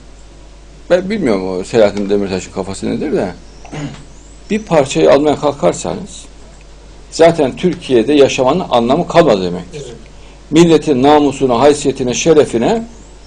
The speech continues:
Speaker 1: en ağır darbe indirildi demektir. Hiç kimse için artık yaşamanın anlamı kalmaz. Bizi yaşatmak istemiyorlarsa o zaman kıyamet kopar. Yani bütün dünya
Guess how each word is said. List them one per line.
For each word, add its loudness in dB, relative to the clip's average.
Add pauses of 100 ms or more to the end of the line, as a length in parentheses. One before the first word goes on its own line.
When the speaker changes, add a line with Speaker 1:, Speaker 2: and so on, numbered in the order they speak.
(260)
Speaker 1:
en 6
ağır 6
darbe 6
indirildi 2
demektir. -8 (760)
Hiç -4
kimse 0
için 0
artık 0
yaşamanın 4
anlamı 2
kalmaz. -4 (1900)
Bizi -2
yaşatmak 2
istemiyorlarsa 0 (380)
o 6
zaman 0
kıyamet 0
kopar. -14 (2000)
Yani 0
bütün 0
dünya 2